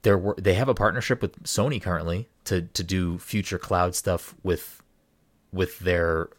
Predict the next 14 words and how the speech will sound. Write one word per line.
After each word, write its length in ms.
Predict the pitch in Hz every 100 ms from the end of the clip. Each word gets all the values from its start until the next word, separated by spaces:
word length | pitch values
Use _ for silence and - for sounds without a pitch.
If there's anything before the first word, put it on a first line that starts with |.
| -
Azure 380 | 90 90 87 82
network. 500 | 90 82 73 - -
So, 480 | - 104 87 85 87 - - - 98
I 80 |
mean, 220 | 104 92 87
there's 240 | 98 90
definitely 420 | 107 107 113 101
the 120 | 95
precedent 520 | - 98 95 95 87 87
there 440 | 92 87 85 82 _ _
with, 380 | 101 92 - - - -
which 180 | 113 110
I 100 | 113
think 300 | 127 113